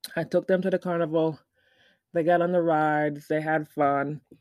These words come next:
And then this past weekend, my daughter wanted to go to the carnival again with her friends. So I took her there. She had a blast. But for that weekend, I just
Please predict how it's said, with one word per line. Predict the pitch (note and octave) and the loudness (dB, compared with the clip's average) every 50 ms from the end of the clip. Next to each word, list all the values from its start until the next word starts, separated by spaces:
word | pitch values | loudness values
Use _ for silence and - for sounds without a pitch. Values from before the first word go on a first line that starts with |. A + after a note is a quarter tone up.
| - _ - | -20 _ -6
And | - D#3+ | -2 0
then | E3 E3 E3 | 0 0 2
this | E3 E3+ E3 - | 0 0 0 0
past | - G3+ G3+ A#3 B3 G#3 G3+ | 0 4 4 4 4 4 2
weekend, | G#3+ G3+ F#3 - F3+ E3+ E3 E3 E3 | 0 0 0 0 0 0 0 0 -2
my | E3 D#3 | -2 0
daughter | D#3 E3 E3 E3+ E3+ | 2 2 2 2 0
wanted | E3 E3 D#3+ E3 | 0 -2 -2 -2
to | D#3 D3+ | -4 -4
go | D3 D#3+ D#3 | -2 -2 -2
to | D3 E3 | 0 -2
the | D#3 D#3 | -4 -4
carnival | - E3+ D#3+ D#3+ D#3 D3 D#3 E3 D#3 | -4 -2 -2 -2 -2 -2 0 0 0
again | - D3+ D3 D3+ - B3+ D4+ E4 E4 D#4+ | 0 -2 -4 2 4 4 4 4 4 4
with | C#4 B3+ A#3 | 2 2 2
her | G3 G3 G#3 G3 | 2 0 0 -2
friends. | - - - F3+ E3+ E3 E3 F#3 F3 - - _ _ _ _ _ _ _ _ _ _ _ | -2 0 0 0 0 2 -2 -4 -6 -8 -16 _ _ _ _ _ _ _ _ _ _ _
So | - - F#3+ F#3 | -6 -4 0 0
I | E3+ D#3+ | 0 0
took | D#3 G3 G3 G3 | 0 -4 -6 -2
her | G#3 G#3+ G#3+ G3+ | 2 2 2 2
there. | F3+ F#3 F3 E3+ D#3+ D#3+ D#3 D#3 E3 D#3 _ _ _ _ _ _ _ _ _ _ _ _ - - - - _ _ _ - _ - | 2 0 0 2 2 2 0 -2 -4 -12 _ _ _ _ _ _ _ _ _ _ _ _ -16 -16 -16 -16 _ _ _ -20 _ -20
She | - - A3+ A3 G#3+ | -12 -4 0 0 0
had | F#3+ E3+ D#3+ | 0 0 0
a | E3 D#3 | 0 0
blast. | C#3 D3+ D3 C#3 C#3+ D3 D#3 - _ - _ _ _ _ _ _ _ _ _ _ _ - | 0 -2 -2 -2 -4 -6 -8 -10 _ -20 _ _ _ _ _ _ _ _ _ _ _ -14
But | - D#3+ G3+ G3+ - | -4 -2 0 0 -2
for | - - G#3+ G#3 G3+ G3+ G3+ G3 F#3+ - - _ _ _ _ _ _ _ _ _ _ _ _ _ _ - | -2 -4 -2 0 2 2 2 0 0 -2 -4 _ _ _ _ _ _ _ _ _ _ _ _ _ _ -6
that | F#3+ A3 A#3 B3 | -2 0 0 2
weekend, | C4 D4 D4 - C#4 C4+ C4 A3 | 2 0 -2 0 0 0 0 0
I | - F#3+ G#3 G3 | 0 0 -2 0
just | E3+ F#3+ F3+ F3 D#3+ - - - | 0 0 0 0 -2 -4 -10 -20